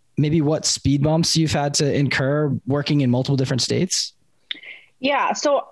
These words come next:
Speaker 2: you are providing us all your information via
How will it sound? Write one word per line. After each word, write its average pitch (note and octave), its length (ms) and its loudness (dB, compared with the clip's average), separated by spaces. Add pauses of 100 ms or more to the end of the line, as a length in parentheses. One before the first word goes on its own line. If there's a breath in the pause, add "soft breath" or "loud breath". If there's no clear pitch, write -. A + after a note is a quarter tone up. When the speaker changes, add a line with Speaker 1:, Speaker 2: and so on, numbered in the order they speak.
(120)
Speaker 2:
you A3+ 300 4
are G#3 160 0
providing F#3+ 540 0
us F3+ 140 0 (120)
all F3+ 200 0
your G3+ 220 2
information F3 800 -2 (380)
via F#3+ 720 2